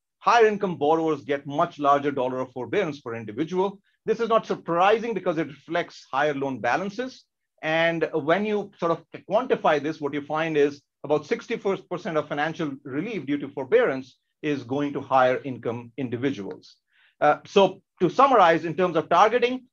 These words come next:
borrowers based on their higher financial, uh, vulnerability and creditworthiness got a lot of forbearance.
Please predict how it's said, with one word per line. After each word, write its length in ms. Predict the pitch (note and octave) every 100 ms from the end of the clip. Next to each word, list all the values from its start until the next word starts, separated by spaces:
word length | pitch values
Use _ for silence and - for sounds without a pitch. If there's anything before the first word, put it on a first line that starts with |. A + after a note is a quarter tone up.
| _ -
borrowers 520 | A#2+ F#3+ A#3+ A3+ A3
based 280 | D#3 F#3 F#3+
on 100 | F#3+
their 140 | F3+
higher 340 | D3+ D#3+ F3+ F#3
financial, 440 | F#3 F3 E3+ E3+ D3
uh, 380 | D#3 D3+ D3 C3+
vulnerability 580 | D3 D3 C#3 G#3+ A3+ F#3+
and 100 | D3+
creditworthiness 640 | D3+ C3+ E3 G3 F#3+ D#3 A2 -
got 320 | C3+ D#3+ -
a 60 | D3+
lot 240 | C#3 C#3
of 100 | D#3+
forbearance. 600 | D#3+ D#3+ F3 G3 A#3+ -